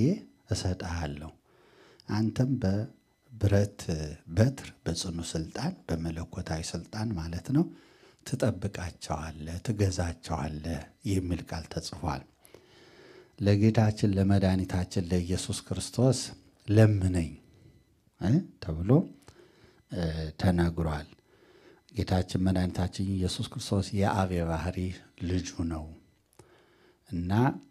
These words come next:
ቀዳማዊ ቃል ከእመቤታችን ከቅድስት ድንግል ማርያም ከሥጋዋ ሥጋ ከነፍሷ ነፍስ ነስቶ ሰው ሆኗል። እ፣ ከዚህ የተነሳ የሰው ልጅ ወልደ እጓለ እመሕያው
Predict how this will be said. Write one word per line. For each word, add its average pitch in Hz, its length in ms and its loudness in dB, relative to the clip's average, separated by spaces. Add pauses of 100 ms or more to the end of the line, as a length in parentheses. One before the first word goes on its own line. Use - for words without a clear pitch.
(1700)
ቀዳማዊ 95 560 2 (120)
ቃል 123 240 0
ከእመቤታችን 90 680 -2
ከቅድስት 98 460 -8
ድንግል 95 320 -4
ማርያም 104 400 2 (240)
ከሥጋዋ 87 540 -2
ሥጋ - 200 -8 (160)
ከነፍሷ 90 400 -2 (160)
ነፍስ 87 280 -4 (120)
ነስቶ 98 420 -4 (360)
ሰው 82 280 2 (360)
ሆኗል። 90 440 4 (960)
እ፣ 87 100 2 (420)
ከዚህ 95 320 4
የተነሳ 101 500 4 (160)
የሰው 90 420 2
ልጅ 85 240 -2 (160)
ወልደ 95 300 2
እጓለ 82 360 -4
እመሕያው 82 440 -4